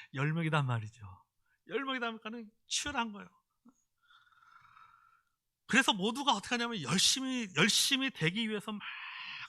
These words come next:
달립니다. 열심히 되기 위해서. 그 한 자리를 내가 차지하기 위해서, 내가 그 한, 한 자-, 다른 사람 더 한 단계 더 높이 올라가기 위해서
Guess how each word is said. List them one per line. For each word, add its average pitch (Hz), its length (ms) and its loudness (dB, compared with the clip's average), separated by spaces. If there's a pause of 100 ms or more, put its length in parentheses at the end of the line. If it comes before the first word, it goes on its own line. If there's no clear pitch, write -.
달립니다. 160 500 -8 (720)
열심히 226 420 -10
되기 214 180 -18
위해서. 190 140 -20 (600)
그 277 160 -2
한 302 200 2
자리를 240 480 2 (200)
내가 180 260 6
차지하기 185 540 0
위해서, 123 580 -10 (520)
내가 262 260 6
그 277 140 -2
한, 269 280 0
한 269 160 -2
자-, 254 80 -8
다른 233 240 0
사람 240 160 -4
더 233 420 0 (280)
한 269 180 -6
단계 240 240 -4
더 226 100 -8
높이 196 300 -6
올라가기 220 360 0
위해서 208 300 -10